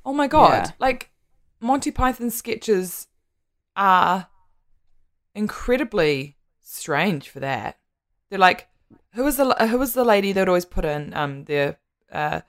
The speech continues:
Speaker 1: um, sketches? The one with, like, lovely
Speaker 2: Don't know.
Speaker 1: boobs and, and, and I'm, and look, I'm part of the system, right? I can't remember her
Speaker 2: Yeah.
Speaker 1: name, but I remember she's got lovely boobs and blonde hair. But that was the point.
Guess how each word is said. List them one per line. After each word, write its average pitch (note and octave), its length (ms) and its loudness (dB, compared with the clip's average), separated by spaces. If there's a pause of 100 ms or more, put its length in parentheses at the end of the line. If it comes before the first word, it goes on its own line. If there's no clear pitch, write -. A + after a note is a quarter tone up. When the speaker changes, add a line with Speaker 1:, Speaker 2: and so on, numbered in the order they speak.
(520)
Speaker 1:
um, D3 180 -6
sketches? - 500 -12
The D3+ 120 -12
one D3 260 -4
with, D3 140 -4
like, - 280 -6
lovely D3+ 280 -6
Speaker 2:
Don't F3+ 140 -6
know. F3 240 0
Speaker 1:
boobs D#3+ 140 -6
and, C#3 420 -16
and, C#3 320 -12
and F#3 240 -4 (120)
I'm, A3 260 6
and F#3 260 -2
look, - 260 -2
I'm F#3 140 0
part E3+ 200 -4
of F3 60 2
the E3 40 -8
system, C#3 420 -8
right? C3+ 200 -2 (180)
I F3 80 -6
can't F3 220 2
remember D#3 240 -2
her D#3 120 -4
Speaker 2:
Yeah. C#3+ 60 0
Speaker 1:
name, G3 320 2 (480)
but D#3+ 80 -2
I C#3+ 100 4
remember D3 220 -2
she's C#3 160 -12
got - 140 -10
lovely C#3+ 200 -2
boobs D#3 420 2
and D3 80 -6
blonde C3+ 220 -6
hair. C3 240 -10 (540)
But F3+ 120 -2
that E3+ 120 4
was D3+ 100 -2
the C3+ 100 -14
point. - 400 -20